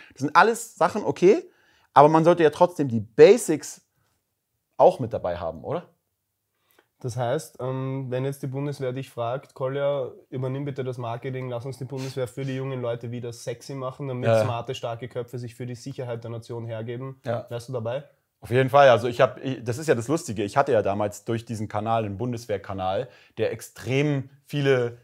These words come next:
Speaker 1: Views auch generiert hat. Und viele, viele Leute haben damals mich angeschrieben und haben gesagt, "Ey, das ist so lustig, wie du das darstellst.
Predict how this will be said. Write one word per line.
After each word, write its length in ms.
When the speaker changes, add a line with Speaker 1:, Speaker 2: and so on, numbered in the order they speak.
Speaker 1:
Views 260
auch 180
generiert 380
hat. 80
Und 160
viele, 320
viele 220
Leute 320
haben 120
damals 300
mich 160
angeschrieben 440
und 40
haben 140
gesagt, 280
"Ey, 140
das 140
ist 100
so 100
lustig, 440
wie 60
du 100
das 160
darstellst. 640